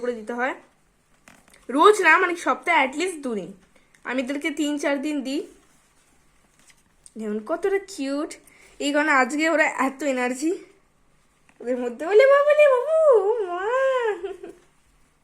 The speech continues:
এবার আমি এক এক করে এদের জায়গায় দিয়ে দিচ্ছি। জায়গায় এদের মা already বসে রয়েছে। So, এবার এক এক করে এদেরকে নিয়ে যাচ্ছি।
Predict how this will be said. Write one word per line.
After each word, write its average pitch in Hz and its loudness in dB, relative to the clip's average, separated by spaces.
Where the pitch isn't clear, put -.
এবার 262 2
আমি 277 0
এক 262 -4
এক 233 -12
করে 254 -4
এদের 254 -8
জায়গায় 233 -8
দিয়ে 240 -12
দিচ্ছি। 339 -12
জায়গায় 220 -4
এদের 254 -6
মা 233 -6
already 240 -12
বসে 208 -12
রয়েছে। 285 -6
So, 254 -12
এবার 226 -8
এক 214 -6
এক 240 -16
করে 247 -10
এদেরকে 240 -12
নিয়ে 233 -14
যাচ্ছি। 302 -12